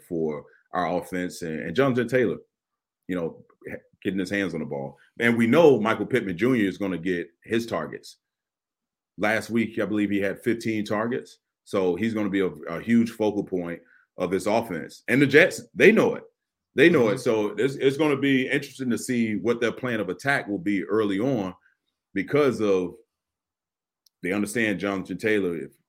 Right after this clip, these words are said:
Speaker 1: with his touches, how dangerous he can be.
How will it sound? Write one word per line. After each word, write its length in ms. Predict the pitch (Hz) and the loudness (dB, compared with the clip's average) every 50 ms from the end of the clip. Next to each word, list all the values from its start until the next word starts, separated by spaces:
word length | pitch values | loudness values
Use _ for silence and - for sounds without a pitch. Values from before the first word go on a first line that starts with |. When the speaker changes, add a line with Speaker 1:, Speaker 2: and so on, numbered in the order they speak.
| _ _ - | _ _ -16
Speaker 1:
with 220 | 67 82 90 85 | -6 -4 -4 -2
his 180 | - 101 - - | -2 -4 -6 -4
touches, 440 | - 117 113 110 - 92 87 85 - | -4 -4 -4 -2 -4 -6 -10 -10 -10
how 240 | - 95 92 87 82 | -8 -6 -6 -6 -4
dangerous 460 | - 95 104 113 101 95 92 87 - | -4 -2 -2 -2 -2 -2 -6 -8 -8
he 100 | 98 90 | -10 -10
can 140 | - 85 82 | -10 -10 -8
be. 260 | 82 82 78 - | -8 -8 -8 -10